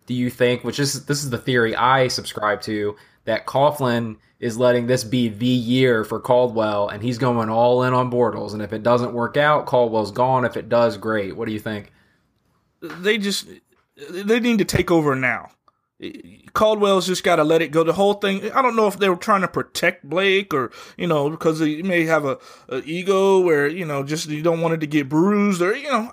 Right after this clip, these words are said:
Speaker 2: who knows? We don't know anything as fans.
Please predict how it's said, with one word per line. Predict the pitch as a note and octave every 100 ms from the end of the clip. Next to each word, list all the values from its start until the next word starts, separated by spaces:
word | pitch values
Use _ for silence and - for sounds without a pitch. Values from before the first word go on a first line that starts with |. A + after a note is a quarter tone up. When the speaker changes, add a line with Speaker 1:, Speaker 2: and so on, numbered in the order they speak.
| -
Speaker 2:
who | C#4+ E4+
knows? | C4+ G3 C3+
We | F3
don't | C#4+ A#3+
know | F#3+ G3+ G3 -
anything | G3 G#3 G3 F3
as | D#3
fans. | - D#3 A#2+ - -